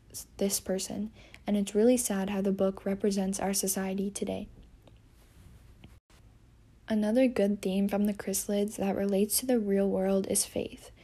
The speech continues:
In the book, they use faith to try and overcome their obstacles, just like how today most people use faith as a way to overcome things too.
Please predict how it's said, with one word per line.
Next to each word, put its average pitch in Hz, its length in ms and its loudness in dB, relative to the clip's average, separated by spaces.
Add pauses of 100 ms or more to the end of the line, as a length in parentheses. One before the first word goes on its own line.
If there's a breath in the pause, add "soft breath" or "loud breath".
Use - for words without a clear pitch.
(240 loud breath)
In 220 160 6
the 254 60 6
book, 196 340 2
they 202 100 2
use 233 320 4
faith 214 300 0
to 233 100 -2
try 208 220 -4
and 214 120 2
overcome 214 460 0
their 202 220 0
obstacles, 196 600 -4 (320 loud breath)
just - 240 -2
like 220 140 2
how 202 160 0
today 208 340 2
most 202 360 0
people 220 240 4
use 202 340 2
faith 196 400 -2
as 196 140 0
a 202 80 2
way 190 180 2
to - 180 -4
overcome 196 460 -2
things 196 340 -4
too. 220 300 -6